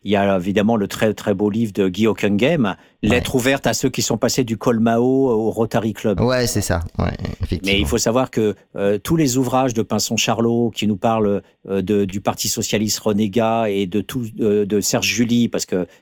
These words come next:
Speaker 1: il y a beaucoup à dire sur Libération, il y a beaucoup à dire sur, sous, et notamment aussi les intellectuels juifs, les Finkielkraut, les Bruckner, euh, euh, les Bernard-Henri Lévy, euh, tout ça sont troqués par, euh, Guy Hockenheim dans son bouquin. Et il y a aussi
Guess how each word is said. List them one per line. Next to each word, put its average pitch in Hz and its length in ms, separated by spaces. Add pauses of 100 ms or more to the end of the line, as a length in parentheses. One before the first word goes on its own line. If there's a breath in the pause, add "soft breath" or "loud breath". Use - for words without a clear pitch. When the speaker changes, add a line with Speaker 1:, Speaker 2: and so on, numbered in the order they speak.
Speaker 1:
il 92 60
y - 20
a 90 60
beaucoup 104 340
à 101 80
dire 110 200
sur - 140
Libération, 101 720
il 110 80
y 95 40
a 92 40
beaucoup 95 280
à 98 60
dire 104 160
sur, 92 160
sous, - 280 (320 loud breath)
et 131 160
notamment 170 400
aussi 269 260
les 127 160
intellectuels 127 500
juifs, 233 360 (260 soft breath)
les 101 140
Finkielkraut, 160 960
les 110 100
Bruckner, 151 720
euh, 107 160 (340 loud breath)
euh, 101 360
les 104 580 (180)
Bernard-Henri 107 580
Lévy, 160 600
euh, 104 120 (220 loud breath)
tout 147 120
ça 175 160
sont 131 180
troqués 143 500
par, 101 300
euh, 101 300
Guy 98 200
Hockenheim 117 500
dans 113 100
son - 140
bouquin. 196 380 (360 loud breath)
Et 101 80
il 98 60
y 113 60
a 113 100
aussi 262 440